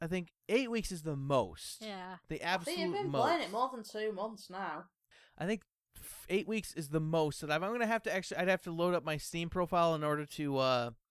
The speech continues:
Speaker 1: and like I said, I would have to go through the code and all that nine son-,
Speaker 2: Mm-hmm.
Speaker 1: nonsense, nine yards of nonsense in order to be able to do so. But, uh, the last time that I looked at it, I had in eight weeks or so put a hundred, or it was, I put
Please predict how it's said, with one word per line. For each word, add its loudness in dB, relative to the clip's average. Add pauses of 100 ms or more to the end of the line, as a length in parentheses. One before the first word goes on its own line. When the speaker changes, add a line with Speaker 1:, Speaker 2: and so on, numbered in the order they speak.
(280)
Speaker 1:
and -4
like 4
I 2
said, 2
I 0
would 2
have 4
to -4
go 2
through -4
the -4
code 2
and 0
all 4
that 2
nine 0
son-, -2
Speaker 2:
Mm-hmm. -10
Speaker 1:
nonsense, -4
nine 0
yards 2
of -2
nonsense 0
in 0
order 0
to -2
be 2
able 0
to -2
do 4
so. 4
But, 2 (440)
uh, 6 (120)
the 2
last 4
time 4
that 4
I 6
looked 0 (100)
at -2 (180)
it, 0 (120)
I 4
had 2
in -4 (280)
eight 4 (200)
weeks 2
or 2
so 0 (100)
put 4 (100)
a -4
hundred, -4
or 0
it 0
was, -6
I -2
put 2